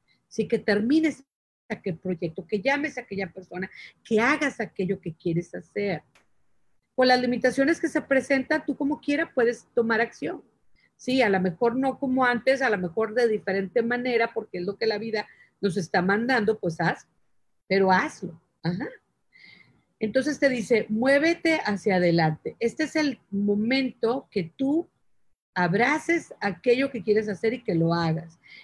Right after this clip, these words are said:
Esta carta te recuerda que vas por buen camino y sobre todo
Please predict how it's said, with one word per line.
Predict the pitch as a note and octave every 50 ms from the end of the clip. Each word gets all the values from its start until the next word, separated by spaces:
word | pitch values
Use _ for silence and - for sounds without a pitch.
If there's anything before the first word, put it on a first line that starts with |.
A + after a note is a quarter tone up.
| _ _
Esta | G#3+ A3+ - - C#4+ C#4+
carta | - C4+ B3 A#3 A#3 A#3 - A#3+ A3+ A3+ A#3 - - _ _ _ _ _ _ _ _ _ _ A3 F#3+ - _
te | B3+ A#3+
recuerda | A3+ A3+ A3 G#3+ - A#3 A#3 A#3 A3 B3+ C4 -
que | - C4+ A#3+ A3+
vas | B3+ D4 E4 - -
por | _ E4+ E4+ E4 A3+
buen | A#3 C4+ B3 A#3+ A#3 A3+
camino | - A#3+ A#3 A3+ A3 G#3+ G#3 G3+ G3+ G3+ G#3+ - _
y | A3+ G#3 F3+
sobre | D#3+ - A3 G#3 F#3+ E3+ F3+ F3+ F#3 E3+ D#3+ - _
todo | _ C#4 D4 D#4+ D#4+ D4 A#3 G3 -